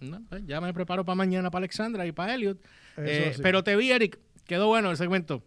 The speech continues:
Speaker 2: Sí,
Speaker 1: <laughs>
Speaker 2: súper entretenido.
Speaker 1: Ya Liz Mari dijo que tenía que cambiar de profesión <laughs> para,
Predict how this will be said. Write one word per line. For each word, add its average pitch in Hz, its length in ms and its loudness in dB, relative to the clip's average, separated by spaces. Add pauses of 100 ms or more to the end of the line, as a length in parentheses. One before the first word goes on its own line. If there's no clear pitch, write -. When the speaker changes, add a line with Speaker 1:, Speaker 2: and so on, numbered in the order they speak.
(120)
Speaker 2:
Sí, - 160 -6
Speaker 1:
<laughs> 151 340 2
Speaker 2:
súper 175 300 2
entretenido. 165 560 -2
Speaker 1:
Ya 160 300 -2
Liz 190 120 -2
Mari 190 240 -2
dijo 185 220 -2
que 175 80 -6
tenía 147 220 -8
que 160 80 -10
cambiar 160 240 -4
de 160 80 -4
profesión 156 460 -2
<laughs> - 20 -10
para, 143 500 -2